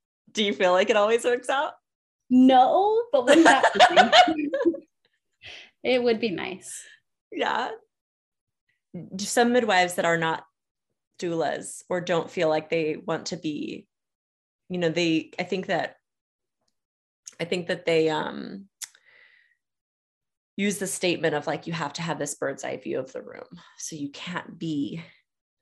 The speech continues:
Speaker 1: double hip squeezing or taking charge or being that close, because what if you have to, like, remember heart tones and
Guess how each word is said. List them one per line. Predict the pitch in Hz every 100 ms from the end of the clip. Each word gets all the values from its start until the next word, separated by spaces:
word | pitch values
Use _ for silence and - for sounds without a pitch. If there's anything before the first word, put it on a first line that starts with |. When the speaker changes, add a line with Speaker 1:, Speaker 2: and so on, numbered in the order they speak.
| -
Speaker 1:
double | 151 139
hip | 165 -
squeezing | - - - - 92
or | - 147 - _ -
taking | - 170 165
charge | 165 170 165 151 - -
or | 165
being | 165 170 165 156 147 - 156
that | 160 156 - _ _ _
close, | - 226 240 - -
because | - - 180 165
what | 180 180 175 165
if | 185 196 170 170 - _ _
you | - 190
have | 180
to, | 190
like, | 175 175
remember | 175 196 202 -
heart | - 208 202
tones | 170 156 151
and | 117 139